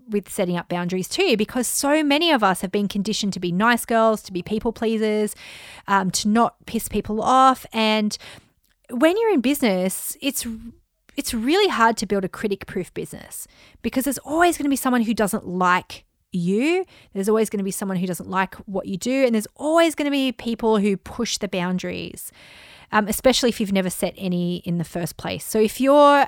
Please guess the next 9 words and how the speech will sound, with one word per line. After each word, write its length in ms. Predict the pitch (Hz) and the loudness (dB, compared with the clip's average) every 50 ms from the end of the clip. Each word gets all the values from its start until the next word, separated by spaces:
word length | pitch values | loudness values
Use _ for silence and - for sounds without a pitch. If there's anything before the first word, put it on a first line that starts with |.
| _ _ - | _ _ -4
um, 520 | 196 226 220 214 214 208 202 202 196 - - | 4 4 6 6 6 4 2 0 -2 -4 -6
have 160 | 196 190 - | -6 -4 0
been 200 | - 214 214 233 | 0 2 2 2
conditioned 440 | 233 - 247 233 254 - - 269 247 | 0 0 0 0 0 -2 -2 -4 -4
to 60 | - | -2
be 120 | - 247 240 | 0 0 0
a 40 | 240 | 2
nice 280 | 240 233 247 240 - | 0 0 -2 -4 -4
girl, 300 | - 285 285 302 320 311 | -2 0 2 2 2 0